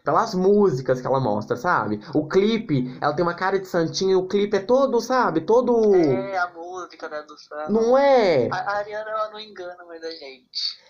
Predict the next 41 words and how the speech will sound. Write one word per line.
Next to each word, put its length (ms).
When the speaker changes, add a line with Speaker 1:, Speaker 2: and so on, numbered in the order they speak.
Speaker 1:
Exata-, 560
ela 140
não 120
é 20
uma 180
Flora 680
de 80
uma 120
favorita, 480
por 160
exemplo. 380
Ela 100
não 80
é 40
uma 120
Juliana 460
da 140
vida 260
que 80
enganou 380
a 40
gente. 400
Ela 160
engana-, 420
Speaker 2:
Sim. 240
Speaker 1:
ela 160
enganava 500
no 80
início. 680
Agora, 340
hoje, 320
amor, 380
não 140
engana, 280
Speaker 2:
A 20
gente 100
Speaker 1:
não. 60
Speaker 2:
tá 80
esperto 680
agora. 360
Speaker 1:
Exatamente. 1300